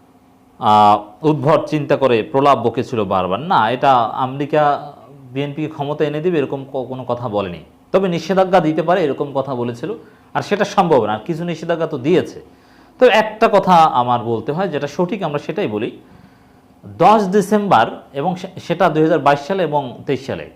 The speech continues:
দশ ডিসেম্বর কেন্দ্রিক একটা নিষেধাজ্ঞার সম্ভাবনার কথা বিএনপির অনেকে বলেছিল, যেটা আমরাও বলেছিলাম যে না, দশ ডিসেম্বর মার্কিন যুক্তরাষ্ট্র ম্যাগনেটিস্কি স্যাংশন বা বিভিন্ন স্যাংশন ট্যাংশন দিতে পারে।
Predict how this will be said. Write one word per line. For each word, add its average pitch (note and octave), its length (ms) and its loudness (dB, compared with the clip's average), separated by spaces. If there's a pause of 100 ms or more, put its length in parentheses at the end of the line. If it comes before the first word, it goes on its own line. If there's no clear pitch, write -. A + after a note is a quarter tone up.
(460)
দশ E3+ 280 4
ডিসেম্বর G3 460 0
কেন্দ্রিক F#3+ 320 -2
একটা F3+ 180 -2
নিষেধাজ্ঞার D#3+ 840 0 (260)
সম্ভাবনার E3+ 580 0
কথা D3+ 260 -2
বিএনপির C3+ 460 -6
অনেকে A#2+ 300 -6
বলেছিল, A2+ 460 -4 (640)
যেটা D#3 200 2
আমরাও C#3+ 260 2
বলেছিলাম F#2 460 -8 (520)
যে D3+ 80 4
না, C3+ 120 2
দশ C3 240 0
ডিসেম্বর C#3 440 -4
মার্কিন A#2+ 500 -6
যুক্তরাষ্ট্র A2+ 600 -4
ম্যাগনেটিস্কি G#2+ 640 -10
স্যাংশন G#2+ 380 -12
বা G#2 80 -8
বিভিন্ন E3+ 480 -4
স্যাংশন A2 280 -12
ট্যাংশন G#2 220 -12
দিতে C#3+ 200 -4
পারে। E2+ 160 -6